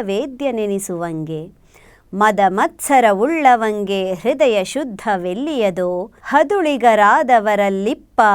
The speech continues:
ನಮ್ಮ ಕೂಡಲ ಸಂಗಮ ದೇವ." ಬಸವಣ್ಣನವರು ಬರೆದಂಥ ಈ ವಚನದ ಅರ್ಥವನ್ನ ನೋಡೋಣ.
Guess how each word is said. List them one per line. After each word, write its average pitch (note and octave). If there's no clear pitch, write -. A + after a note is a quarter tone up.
ನಮ್ಮ F3+
ಕೂಡಲ G3
ಸಂಗಮ F#3+
ದೇವ." E3
ಬಸವಣ್ಣನವರು F#3
ಬರೆದಂಥ D#3+
ಈ E3
ವಚನದ E3
ಅರ್ಥವನ್ನ D#3+
ನೋಡೋಣ. D#3